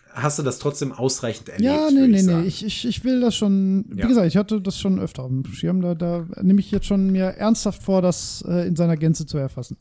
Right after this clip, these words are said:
Speaker 1: Cool. Ja, ich dachte doch, dass wir schon mal drüber gesprochen haben.
Speaker 2: Ja.
Speaker 1: Ich meine, du hast
Speaker 2: Ja,
Speaker 1: mal
Speaker 2: wir haben
Speaker 1: irgendwann
Speaker 2: vor allen Dingen
Speaker 1: gesagt,
Speaker 2: über den
Speaker 1: du würdest ihn mal
Speaker 2: Nachfolger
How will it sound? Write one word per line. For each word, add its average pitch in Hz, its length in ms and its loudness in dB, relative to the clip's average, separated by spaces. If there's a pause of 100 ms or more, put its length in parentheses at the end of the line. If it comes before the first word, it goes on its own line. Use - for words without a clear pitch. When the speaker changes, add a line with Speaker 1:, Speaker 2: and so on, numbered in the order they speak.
(140)
Speaker 1:
Cool. 85 160 -6 (260)
Ja, 175 100 0
ich - 180 -6 (260)
dachte 104 320 -8
doch, 85 140 -10
dass - 160 -10
wir 104 80 -6
schon 113 100 -8
mal 110 80 -2
drüber 104 220 -2
gesprochen 98 420 -10
haben. 170 100 -4
Speaker 2:
Ja. 135 120 -2
Speaker 1:
Ich - 80 -14
meine, 123 240 -4
du 113 100 -2
hast 113 160 -4
Speaker 2:
Ja, 220 60 4
Speaker 1:
mal 208 40 4
Speaker 2:
wir 233 60 6
haben 269 120 4
Speaker 1:
irgendwann - 40 -2
Speaker 2:
vor 247 80 6
allen 240 100 4
Dingen 254 100 6
Speaker 1:
gesagt, - 0 -
Speaker 2:
über 226 100 4
den 226 100 4
Speaker 1:
du - 0 -
würdest - 0 -
ihn 214 40 6
mal 226 100 2
Speaker 2:
Nachfolger 185 240 0